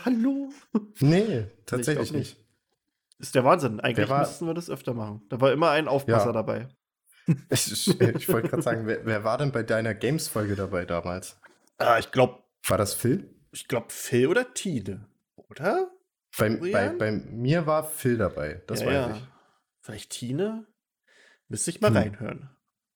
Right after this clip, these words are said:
Speaker 1: Also ich glaub nicht, dass wir da zu zweit waren. <laughs>
Speaker 2: Oder ihr könnt ja reinhören und
Speaker 1: Ja,
Speaker 2: uns
Speaker 1: und uns,
Speaker 2: dann
Speaker 1: uns
Speaker 2: Bescheid
Speaker 1: sagen,
Speaker 2: sagen.
Speaker 1: dann machen wir das nicht machen.
Speaker 2: <laughs>
Speaker 1: So, und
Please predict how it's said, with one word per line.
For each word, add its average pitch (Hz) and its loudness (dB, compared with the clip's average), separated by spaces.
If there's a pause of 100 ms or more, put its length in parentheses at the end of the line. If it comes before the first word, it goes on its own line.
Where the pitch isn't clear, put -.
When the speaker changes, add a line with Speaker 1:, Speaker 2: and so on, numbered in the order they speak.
(240)
Speaker 1:
Also 110 -4
ich - -8
glaub - -6
nicht, 135 0
dass 156 0
wir 175 2
da 170 4
zu 180 -2
zweit - 0
waren. 117 -2 (300)
<laughs> - -2 (880)
Speaker 2:
Oder 160 2
ihr 170 0
könnt 120 -4
ja 104 -10
reinhören 107 -4
und 117 -6
Speaker 1:
Ja, 160 6
Speaker 2:
uns 160 2
Speaker 1:
und 127 0
uns, 135 4 (140)
Speaker 2:
dann 165 4
Speaker 1:
uns 151 -2
Speaker 2:
Bescheid 185 10
Speaker 1:
sagen, 226 6
Speaker 2:
sagen. 143 0
Speaker 1:
dann 127 0
machen 156 0
wir 190 8
das 147 2
nicht 123 -2
machen. 120 2 (320)
Speaker 2:
<laughs> 131 -2
Speaker 1:
So, 135 6
und 131 4